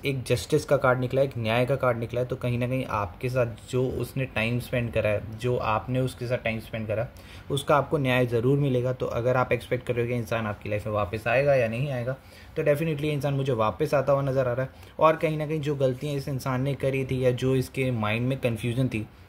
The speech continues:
ये उसे ख़त्म करता हुआ भी मुझे दिख रहा है। और कहीं ना कहीं आपके साथ एक न्यू बिगिनिंग होते हुए दिख रही है। तो अगर आप वरीड हैं कि आपका पार्टनर आपसे कॉन्टैक्ट करेगा या नहीं करेगा, तो अपनी पास्ट की गलतियां मान के अपने आप कॉन्टैक्ट करेगा। आपको इस इंसान से कॉन्टैक्ट करने की कोशिश बिल्कुल भी नहीं करनी है।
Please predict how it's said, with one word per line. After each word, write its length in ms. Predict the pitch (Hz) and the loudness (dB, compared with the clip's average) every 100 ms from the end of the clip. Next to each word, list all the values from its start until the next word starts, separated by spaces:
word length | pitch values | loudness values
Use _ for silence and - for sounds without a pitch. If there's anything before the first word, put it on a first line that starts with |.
| - | -6
ये 80 | 127 | 0
उसे 180 | 143 143 | 2 2
ख़त्म 340 | 139 127 131 | 0 0 0
करता 300 | 131 123 - | 2 0 4
हुआ 240 | 139 143 143 | 4 4 2
भी 120 | 147 | 2
मुझे 240 | 147 135 | -2 -2
दिख 160 | 131 123 | -4 -4
रहा 100 | 139 | -6
है। 40 | 185 - - - | -8 -14 -18 0
और 140 | 139 147 | 2 4
कहीं 200 | 147 147 | 2 0
ना 80 | |
कहीं 120 | 147 165 | 0 -2
आपके 360 | 120 117 - 147 | 2 2 0 -4
साथ 200 | 143 143 | -2 0
एक 100 | 143 131 | -2 -2
न्यू 180 | 143 | 0
बिगिनिंग 420 | 139 127 123 139 120 | 0 0 0 0 0
होते 220 | 113 120 | -2 -2
हुए 80 | 113 | -2
दिख 160 | 95 | -4
रही 80 | 104 | -6
है। 80 | 101 - - - | -8 -10 -20 -12
तो 60 | - | -4
अगर 280 | 120 123 143 | 0 4 4
आप 140 | 131 | 4
वरीड 260 | 123 131 147 | 4 4 2
हैं 80 | 147 | 0
कि 60 | 139 | 0
आपका 220 | 127 135 | 0 0
पार्टनर 300 | 120 117 120 | 0 0 -2
आपसे 200 | 113 120 | -4 -6
कॉन्टैक्ट 340 | 120 110 104 | -4 -4 -2
करेगा 300 | 117 135 156 | 0 2 2
या 80 | 143 | 2
नहीं 100 | 139 | 0
करेगा, 240 | 123 131 170 | 0 0 0
तो 100 | 165 | 0
अपनी 140 | 139 | 0
पास्ट 460 | - 113 110 120 - | 0 2 2 2 -2
की 80 | 127 | -4
गलतियां 420 | 120 110 127 117 | -2 -2 -4 -4
मान 260 | 110 117 | -4 -4
के 120 | 120 - | -6 -6
अपने 280 | - - | -6 -2
आप 80 | 127 | 0
कॉन्टैक्ट 340 | 127 123 120 - | 2 2 2 0
करेगा। 280 | 113 147 - - - - | 0 -2 -4 -12 -20 0
आपको 380 | 131 143 147 180 | 4 4 2 0
इस 240 | 170 165 - | 0 -2 -2
इंसान 360 | 156 147 139 | -2 0 -2
से 100 | 143 | -2
कॉन्टैक्ट 400 | - 135 131 135 | -2 0 0 0
करने 180 | 147 143 | -2 -2
की 100 | 139 | -2
कोशिश 380 | 139 127 139 117 | -2 -2 -2 -2
बिल्कुल 380 | 113 131 151 165 | 0 0 2 2
भी 120 | 165 | 2
नहीं 160 | 160 147 | 2 0
करनी 200 | 139 | 0
है। 80 | 160 | 0